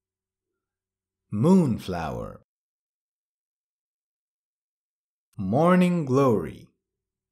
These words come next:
Morning glory. Moss rose. Moss rose.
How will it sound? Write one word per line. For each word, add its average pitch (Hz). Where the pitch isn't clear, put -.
Morning 175
glory. 123
Moss 165
rose. 107
Moss 151
rose. 87